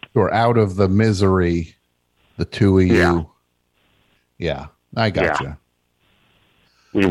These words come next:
Speaker 1: I
Speaker 2: we
Speaker 1: got
Speaker 2: were
Speaker 1: those.
Speaker 2: bonded.
Speaker 1: Are you still, are you still close with your stepsister?
Speaker 2: Uh, we talk occasionally. I honestly haven't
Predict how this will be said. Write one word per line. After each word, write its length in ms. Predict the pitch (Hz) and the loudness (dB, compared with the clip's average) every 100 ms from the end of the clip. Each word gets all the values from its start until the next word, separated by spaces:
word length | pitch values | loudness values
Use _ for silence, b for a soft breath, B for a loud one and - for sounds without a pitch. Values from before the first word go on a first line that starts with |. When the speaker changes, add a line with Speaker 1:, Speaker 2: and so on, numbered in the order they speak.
| 95 | 0
Speaker 1:
I 80 | 101 | 0
Speaker 2:
we 20 | |
Speaker 1:
got 180 | - 95 | 0 0
Speaker 2:
were 120 | 98 | 0
Speaker 1:
those. 120 | 101 | 0
Speaker 2:
bonded. 540 | 98 101 101 110 110 | 0 0 0 2 2
Speaker 1:
Are 100 | 107 | 2
you 180 | 107 110 | 2 2
still, 380 | 101 - 107 104 | 0 -2 0 2
are 120 | 101 | 2
you 160 | 101 101 | 0 -2
still 280 | - 104 92 | -2 -2 -2
close 480 | - 104 117 - - | -2 -2 0 -4 -4
with 280 | 117 - - | -6 -6 -6
your 200 | 117 117 | -4 -2
stepsister? 720 | - 123 - 127 - 135 127 _ _ _ _ _ _ _ B B B B - | -2 -4 -2 -4 -2 -8 -8 _ _ _ _ _ _ _ B B B B -2
Speaker 2:
Uh, 400 | 247 208 214 208 240 | 2 4 4 2 -4
we 160 | 339 - | -8 0
talk 240 | 196 190 160 | 0 2 0
occasionally. 760 | - 165 170 165 139 131 127 | -2 2 4 4 0 -6 -2
I 180 | 127 131 | 0 -2
honestly 320 | 139 135 120 | -4 -4 -2
haven't 220 | 120 113 | 0 -4